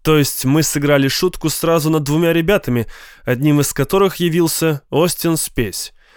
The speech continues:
Видите ли, в классной комнате нашего учителя естествознания, мистера Милберна, содержалась небольшая коллекция мелких животных, от песчанок до ящериц. В эту же коллекцию входила краса и гордость Томми Николса,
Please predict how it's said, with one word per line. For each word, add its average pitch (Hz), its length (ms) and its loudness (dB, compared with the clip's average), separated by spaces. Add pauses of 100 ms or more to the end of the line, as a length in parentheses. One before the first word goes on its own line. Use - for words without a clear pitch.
(280)
Видите 156 500 -4
ли, 98 200 -8 (120)
в - 140 -20
классной 156 440 0
комнате 196 460 0
нашего 165 380 0
учителя 175 480 -2
естествознания, 147 1120 0
мистера 165 480 0
Милберна, 135 680 0 (320)
содержалась 147 680 0
небольшая 147 480 2
коллекция 156 540 0
мелких 156 400 0
животных, 135 720 -2
от 151 240 -2
песчанок 185 600 0
до 160 200 0
ящериц. 113 640 -4 (480)
В 131 80 0
эту 170 160 0
же 151 160 0
коллекцию 170 520 0
входила 165 440 0
краса 151 680 0
и 147 120 -2
гордость 160 600 0
Томми 180 300 2
Николса, 127 680 -2